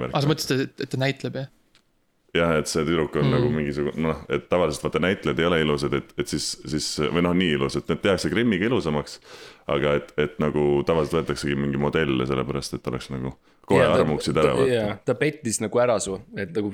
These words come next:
Speaker 3: peaaegu nägi välja nagu näitleja, aga siis tegelikult
Speaker 1: Jaa.
Speaker 3: tuli välja, et oli modell ikkagi lõpuks.
Speaker 1: Jaa, ja ma tegelikult nagu vä-, enamus filmi nagu ei, ei jälginudki muud kui teda, aga see vist
Speaker 3: Mhm.
Speaker 1: oligi nagu selle point vist.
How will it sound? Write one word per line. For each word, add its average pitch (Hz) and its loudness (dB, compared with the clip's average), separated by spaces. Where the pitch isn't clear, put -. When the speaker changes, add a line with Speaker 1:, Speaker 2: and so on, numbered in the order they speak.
Speaker 3:
peaaegu 113 0
nägi 107 -2
välja 107 0
nagu 107 -4
näitleja, 95 -4
aga 95 -6
siis - -14
tegelikult 80 4
Speaker 1:
Jaa. - -2
Speaker 3:
tuli 98 -2
välja, 98 0
et - -12
oli 101 -10
modell 98 -8
ikkagi - -14
lõpuks. - -14
Speaker 1:
Jaa, 71 0
ja 76 2
ma 87 2
tegelikult 87 0
nagu 80 0
vä-, 85 2
enamus 78 0
filmi 76 0
nagu 73 2
ei, 71 2
ei 76 2
jälginudki 69 -2
muud 71 -2
kui 67 -4
teda, 67 0
aga 78 2
see 80 2
vist 73 0
Speaker 3:
Mhm. 78 0
Speaker 1:
oligi 65 0
nagu 67 -2
selle 69 -2
point 69 -4
vist. - -16